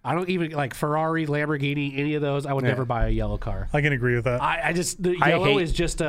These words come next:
Speaker 2: No, I, I will say
Speaker 1: I
Speaker 2: I
Speaker 1: don't know.
Speaker 2: hate yellow almost with a fiery passion.
Speaker 1: Yeah.
Speaker 2: Almost as much as I hate red.
Speaker 1: Yeah, I would put
Speaker 2: Um,
Speaker 1: those, yeah.
Speaker 2: And I will say, I'm, uh,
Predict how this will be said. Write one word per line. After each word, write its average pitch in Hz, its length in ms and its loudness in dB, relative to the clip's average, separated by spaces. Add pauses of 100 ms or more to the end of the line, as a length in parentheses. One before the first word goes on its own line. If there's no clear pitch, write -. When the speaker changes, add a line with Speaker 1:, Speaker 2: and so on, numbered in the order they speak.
(140)
Speaker 2:
No, 117 180 2
I, 123 400 4
I 127 40 4
will 135 160 2
say 120 180 2
Speaker 1:
I 110 120 4
Speaker 2:
I - 20 4
Speaker 1:
don't 147 140 2
know. 117 60 2
Speaker 2:
hate 131 160 0
yellow 120 440 2 (420)
almost 120 480 -2
with 113 160 0
a 101 60 -6
fiery 107 500 -2
passion. 113 560 -4 (120)
Speaker 1:
Yeah. 143 160 0
Speaker 2:
Almost 233 280 0
as 110 120 -6
much 120 200 -4
as 139 80 -6
I 127 60 -2
hate 151 220 -6
red. 160 320 -4 (1120)
Speaker 1:
Yeah, 196 260 -2 (140)
I 147 60 -2
would 175 60 0
put 123 200 4
Speaker 2:
Um, 117 60 2
Speaker 1:
those, 185 260 0
yeah. 180 260 -2 (100)
Speaker 2:
And 160 180 2
I 185 160 4
will 185 120 2
say, 175 240 2 (240)
I'm, 170 300 2 (260)
uh, 139 120 -6